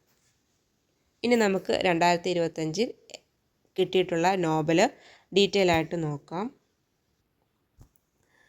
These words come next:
നമ്മൾ പി എസ് സി ബുള്ളറ്റിനിലും വരുന്ന ക്വസ്റ്റ്യൻസ് ആണ് ഡിസ്കസ് ചെയ്യുന്നത്. പി എസ് സി കൂടുതലും ചോദിക്കുന്നത് അതിൽ നിന്നാണ്. ആദ്യം ഇവിടെ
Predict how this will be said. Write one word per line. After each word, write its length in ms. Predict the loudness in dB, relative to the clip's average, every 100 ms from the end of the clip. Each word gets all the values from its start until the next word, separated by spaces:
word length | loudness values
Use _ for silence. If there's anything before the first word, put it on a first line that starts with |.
| _ _ _ _ -4
നമ്മൾ 260 | 0 2
പി 180 | 2 0
എസ് 260 | 0 0 -2
സി 100 | -2
ബുള്ളറ്റിനിലും 720 | 2 2 2 0 -4 -4 -4 -8 -6
വരുന്ന 260 | -4 -4
ക്വസ്റ്റ്യൻസ് 520 | -4 -6 -6 -8 -8 -6
ആണ് 180 | -6 -4
ഡിസ്കസ് 400 | -6 -6 -10 -8
ചെയ്യുന്നത്. 440 | -8 -6 -4 -4 -6 _ _ -2
പി 60 |
എസ് 160 | -2 0
സി 60 |
കൂടുതലും 500 | 0 0 0 0 -2
ചോദിക്കുന്നത് 760 | -2 -2 -2 -4 -8 -6 -6 -6 -8
അതിൽ 260 | -8 -6 -4
നിന്നാണ്. 640 | -4 -4 -6 -6 -4 -6 -8 _ _ _ _ _ -4
ആദ്യം 400 | 0 0 2 0 -2
ഇവിടെ 240 | -4 -2